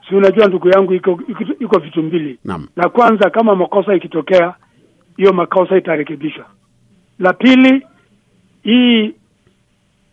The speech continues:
Speaker 1: Electoral Commission ambayo imechukua kazi wiki hii ama last week, ndipo wachunguze hao wenyewe,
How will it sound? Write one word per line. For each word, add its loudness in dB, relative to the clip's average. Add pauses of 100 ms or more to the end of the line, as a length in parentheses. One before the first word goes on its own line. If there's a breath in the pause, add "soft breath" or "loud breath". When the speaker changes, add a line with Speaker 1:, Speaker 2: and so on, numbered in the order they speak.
(120)
Speaker 1:
Electoral 0
Commission 0
ambayo 4
imechukua 0
kazi -2 (640)
wiki -4
hii 2
ama -2
last 0
week, -4 (840)
ndipo 4 (100)
wachunguze 4 (280)
hao 0
wenyewe, 4